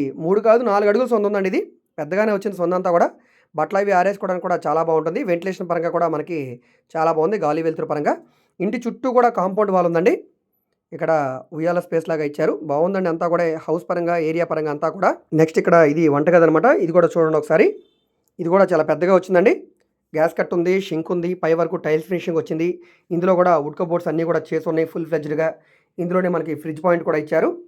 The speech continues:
So, ఫేసింగ్ పరంగా మంచి ఫేసింగ్ అండి. రోడ్డు పరంగా మనకి ముప్పై అడుగుల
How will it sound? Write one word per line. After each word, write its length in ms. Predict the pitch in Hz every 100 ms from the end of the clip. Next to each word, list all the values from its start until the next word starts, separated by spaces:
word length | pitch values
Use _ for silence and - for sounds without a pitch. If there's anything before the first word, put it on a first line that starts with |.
| _ _ _ _ _ _ _ _ _ _ _ _ _ _ _ _ _ -
So, 80 | 196 165 131 - _
ఫేసింగ్ 320 | 185 202 220 196
పరంగా 260 | 190 202 180 151
మంచి 180 | 165 190
ఫేసింగ్ 280 | 196 190 190
అండి. 120 | 185 208 175
రోడ్డు 160 | 185 190
పరంగా 220 | 175 180 165
మనకి 240 | 160 180 156 131 -
ముప్పై 180 | 156 156 180
అడుగుల 180 | 175